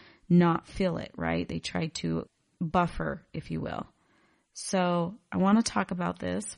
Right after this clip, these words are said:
because I feel like this concept of buffering is something that's very important to mention here,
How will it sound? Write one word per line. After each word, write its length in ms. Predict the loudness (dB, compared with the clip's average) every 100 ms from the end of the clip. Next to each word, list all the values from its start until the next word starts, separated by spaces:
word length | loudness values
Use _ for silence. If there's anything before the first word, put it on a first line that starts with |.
| _
because 480 | -10 -2 -2 0 -4 -12 -20 -20 -20 -20 -20 _ _ _
I 80 | -2
feel 260 | 0 2 2
like 320 | 4 2 0
this 200 | -2 -4
concept 640 | -2 2 4 4 2 -2 -4
of 160 | -6
buffering 640 | -4 -4 -2 0 2 2 -2 -20 _ _
is 140 | -2 0
something 380 | 2 2 2 0
that's 200 | 0 -8
very 560 | -2 0 0 0 -2
important 680 | 2 0 0 -6 -2 0 0 -2
to 340 | -4 -2 -4 -6 _ _ _ 4
mention 420 | 8 6 6 4
here, 300 | 4 0